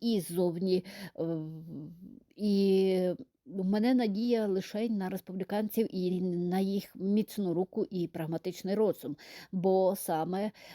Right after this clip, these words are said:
е, республіканці були ініціаторами, е, того ленд-лізу, який нам надали. І саме Вікторія Спарц, можливо, ви не знаєте, але я була в теробороні Києва,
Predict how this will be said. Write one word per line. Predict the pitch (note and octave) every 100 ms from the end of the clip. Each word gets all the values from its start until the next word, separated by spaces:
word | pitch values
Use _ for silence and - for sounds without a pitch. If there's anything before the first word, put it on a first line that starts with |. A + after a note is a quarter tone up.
| -
е, | F3 E3+ E3+ E3 D#3+
республіканці | G3 - G#3 B3 C#4+ A3+ F#3
були | D#3 D#3+ E3
ініціаторами, | - F#3+ F#3 E3+ E3 E3+ G#3 G#3+ G#3 G3+
е, | F#3
того | F#3 G3+ F#3+ F#3+
ленд-лізу, | F#3 D#3+ E3+ E3 F3 F#3+ F#3+ -
який | F3+ F3 - G3 G3 F#3 -
нам | F#3+ F#3 E3+ E3+
надали. | G#3+ G3 F#3+ A3 G#3 E3 D#3 - - -
І | F#3
саме | G3 F#3+ F#3+
Вікторія | F#3+ - A3 B3
Спарц, | A#3 F#3+ F3+ -
можливо, | F3+ D#3+ F3+ F#3
ви | G3 A3
не | A#3+
знаєте, | A3+ F3+ E3 F3 D#3+ F3 -
але | D#3+ D3+
я | E3+
була | G#3 B3
в | A#3+
теробороні | A3+ G#3+ A3+ A#3+ A#3
Києва, | - C#4 B3 G3